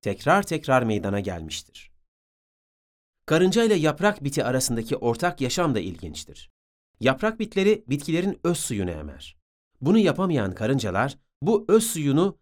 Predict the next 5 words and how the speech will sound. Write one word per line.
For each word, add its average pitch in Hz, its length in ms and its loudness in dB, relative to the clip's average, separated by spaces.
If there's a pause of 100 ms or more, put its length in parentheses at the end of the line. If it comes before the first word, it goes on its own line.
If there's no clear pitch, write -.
(140)
yaprak 139 480 0
bitlerinden 98 560 -4 (100)
alır 190 380 0 (180)
ve 101 80 -4
karşılığında 117 800 -2